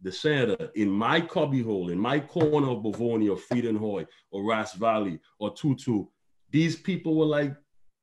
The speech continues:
figments of my imagination. As a lawmaker, how essential is it for you to draw this community in instead of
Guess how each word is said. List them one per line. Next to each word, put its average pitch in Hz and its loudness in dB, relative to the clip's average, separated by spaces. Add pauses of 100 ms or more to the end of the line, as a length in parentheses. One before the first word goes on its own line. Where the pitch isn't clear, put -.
(800)
figments 180 4
of 165 2
my 180 4
imagination. 180 2 (1200)
As 156 4
a 151 8
lawmaker, 151 0
how 180 0
essential 143 0
is 123 -4
it 131 0
for 127 -6
you 117 0 (600)
to 143 2
draw 139 2
this 131 -2
community 117 -2
in 139 4
instead 110 -4
of 113 -4